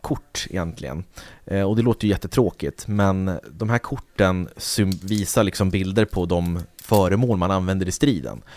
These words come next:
Och så gäller det att liksom, det finns siffror på varje kort, och ska man försöka passa ihop korten så att det liksom blir stege, att det blir ett, två, tre, fyra eller tre, tre, två, ett, liksom. Och det ger mer skada eller ger dig mer skydd, eh, när ha-,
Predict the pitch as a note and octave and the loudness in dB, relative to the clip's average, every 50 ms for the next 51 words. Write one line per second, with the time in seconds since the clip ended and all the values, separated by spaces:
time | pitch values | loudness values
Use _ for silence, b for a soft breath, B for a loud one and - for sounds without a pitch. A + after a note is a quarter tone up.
0 | B B B B B - G#2+ - C#3 C3 C3+ D3 C#3+ C#3+ B2 G2 - - E2+ - | B B B B B -4 -2 2 2 4 4 4 4 6 4 2 2 0 -8 -6
1 | - F#2 F2+ F2+ F2+ G2 - A2+ G#2+ - - C3 G#2+ - - - B2+ A#2 - G2 | -4 -4 -2 -2 -2 -2 -2 -2 -2 0 0 -2 -2 -2 -2 -2 0 0 0 0
2 | F2 E2 D2+ E2 - - E2 D#2 - - - - G#2+ G#2+ - G#2+ G2 - - F#2 | -2 0 -2 -2 -4 -4 -6 -6 -6 -8 -6 -2 -2 -2 0 -2 -2 0 2 0
3 | F2+ - B B B B B B B B B B B B B B _ _ - - | 0 0 B B B B B B B B B B B B B B _ _ -20 -20
4 | - _ - _ - - G#2 - - A2+ A2 C3+ C#3 - - - - F2+ - - | -20 _ -14 _ -2 -2 0 2 4 4 4 4 2 -2 -4 -6 -6 -6 -6 -4
5 | - F2 E2+ - F2 - F#2 E2 E2+ - - E2+ D2+ E2 - - - - - - | -2 -2 -2 -2 -2 -2 -2 -4 -4 -4 -4 -4 -4 -4 -4 -4 -6 -4 -2 0
6 | G#2+ F#2+ F2+ E2 F2+ F#2 G2 F#2+ E2+ - F#2 F2 F2 E2 E2 - - - F#2 - | 0 2 2 2 2 2 2 0 2 0 0 0 0 0 0 -2 -4 -6 -6 -4
7 | - E2+ D#2+ - - E2 E2 D#2+ E2+ E2+ E2 E2 E2 D#2+ D#2+ - _ _ - - | -4 -4 -4 -4 -4 -4 0 2 2 2 4 2 0 0 -2 -8 _ _ -20 -18
8 | C#2 C#2+ - - - F2+ E2+ - - - G2 E2+ - - F#2 E2+ D#2 C#2+ - - | -16 -12 -8 -4 0 0 0 0 0 -2 -2 -2 0 0 0 0 0 0 -4 -6
9 | D2+ C#2+ - - E2 E2+ F2+ F#2 G#2+ A2 A2+ G#2+ G#2 G2+ F#2+ F#2+ F2+ E2 - _ | -8 -8 -6 -4 -4 -2 -2 0 2 4 4 4 2 2 2 2 2 0 -2 _
10 | _ _ - F2+ F#2+ F#2+ F2 E2 - - - - G#2 F2+ F2+ F#2+ G#2+ G2+ E2+ D#2 | _ _ -10 -6 -2 0 0 -2 -2 -2 0 0 2 2 2 2 2 2 2 2
11 | E2+ F2+ F2+ E2+ E2 E2 - _ - F#2+ F#2 F2+ E2 D#2 E2 E2 E2 E2 E2 E2 | 2 0 0 0 -2 -4 -6 _ -14 -10 -6 -4 -4 -2 -2 -2 -2 -2 -4 -4
12 | - - - A#2 F2 C#2+ C#2 E2 - B B B B B B B B B - B1+ | -4 -2 -2 -2 -2 -2 -4 -8 -10 B B B B B B B B B -10 -8
13 | C2+ C#2 B1+ A1+ A1 G1+ G1+ G1+ G1+ G1+ A1+ C2+ D#2+ E2 D#2+ D#2+ - - - - | -6 -6 -6 -8 -8 -10 -12 -14 -16 -14 -14 -10 -6 -4 -4 -4 -4 -6 -8 -10
14 | G#2+ - | -10 -10